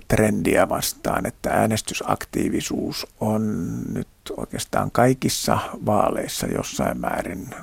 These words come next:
laskenut noin niin kuin yleisenä trendillä. Ja Euroopan parlamentin vaalit on tietysti kärsineet tästä ikään kuin vielä voimakkaammin. Minusta nyt kuitenkin näyttää siltä, että kiinnostus on, on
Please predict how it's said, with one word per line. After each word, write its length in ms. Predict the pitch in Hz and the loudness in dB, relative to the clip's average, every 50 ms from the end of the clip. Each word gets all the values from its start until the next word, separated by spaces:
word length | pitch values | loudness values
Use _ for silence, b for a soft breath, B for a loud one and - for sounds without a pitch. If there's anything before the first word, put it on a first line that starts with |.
| - - | -8 -2
laskenut 580 | - 110 113 117 - - - - 64 - - | 0 2 2 2 0 0 -2 0 0 0 0
noin 220 | - 110 110 110 107 | 2 2 2 2 2
niin 100 | 104 - | 0 2
kuin 140 | 107 110 | 4 6
yleisenä 440 | 117 110 110 107 104 104 - 78 76 | 6 6 6 4 2 0 -2 -4 -4
trendillä. 540 | - - - - - 78 - - - - - - - - - - - | -4 -2 -2 -2 -2 -2 -2 -2 0 -2 -4 -6 -8 -18 -12 -2 2
Ja 60 | - | 6
Euroopan 300 | 107 120 123 123 120 110 | 8 8 8 8 6 6
parlamentin 520 | - 117 107 110 110 113 113 110 - 104 104 | 6 6 4 4 4 2 2 2 2 2 4
vaalit 340 | 107 107 107 110 107 - | 4 4 4 4 4 2
on 100 | 104 104 | 0 0
tietysti 360 | - 110 107 110 - - - - - | 2 2 2 2 0 -2 -4 -2 2
kärsineet 460 | - 107 101 110 110 95 95 104 - - | 4 4 4 4 2 2 0 0 0 0
tästä 320 | - - - - - - 85 - B B B B B B B B B B B B B B B B | 0 0 0 0 0 -2 -4 -6 B B B B B B B B B B B B B B B B
ikään 340 | 226 - - 185 - - - - | -6 -4 0 2 2 2 0 -2
kuin 200 | - - - - - 175 - - - | -6 -6 -6 -4 -6 -8 -6 0 2
vielä 340 | 170 - - - - - - - _ _ _ _ _ _ - | 4 4 4 4 2 0 -2 -8 _ _ _ _ _ _ 0
voimakkaammin. 720 | 117 110 107 - - - - _ - - - - - - - B B B B B B B B | 2 2 2 2 0 -4 -6 _ -6 -6 -6 -6 -8 -14 -20 B B B B B B B B
Minusta 320 | - - - - - - 131 | 4 6 6 6 6 6 6
nyt 180 | 139 143 - | 6 6 4
kuitenkin 480 | - - 135 127 - 110 107 - 104 104 | 4 4 4 4 6 4 2 2 2 2
näyttää 340 | 110 107 101 - - 98 - | 2 2 0 -2 -4 -4 -4
siltä, 460 | - - 110 98 98 - - - - | 0 4 4 4 4 4 2 2 2
että 200 | - - - - - | 2 0 -4 -4 0
kiinnostus 500 | - 104 101 - - - - - - - | 2 2 2 2 0 -2 -4 -6 -6 -6
on, 180 | - - - - - - - - - - - | -6 -6 -6 -6 -8 -10 -14 -18 -20 -14 -4
on 380 | - - - - - - - | 0 2 2 2 2 -2 -8